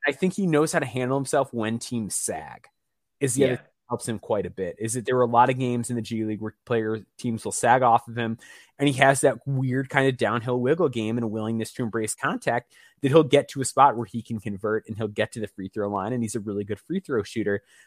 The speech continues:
Speaker 1: that I think even if it's not a great jump shot, even if it's not average, if it's just close,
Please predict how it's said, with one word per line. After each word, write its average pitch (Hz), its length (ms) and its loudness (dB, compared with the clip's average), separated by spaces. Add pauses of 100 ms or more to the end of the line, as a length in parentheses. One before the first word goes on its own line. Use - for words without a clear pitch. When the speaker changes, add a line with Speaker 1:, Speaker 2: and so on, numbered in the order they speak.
(100)
Speaker 1:
that 143 100 8
I 147 40 6
think 151 260 0
even 165 260 2
if 165 100 -2
it's 147 200 0
not 131 340 4 (520)
a 123 120 2
great 117 480 0
jump 117 260 2
shot, 117 260 2
even 151 160 0
if 143 80 -4
it's 131 140 -4
not 117 220 2 (240)
average, 127 500 4
if 120 160 -6
it's 135 160 0
just 139 360 2
close, 107 600 -4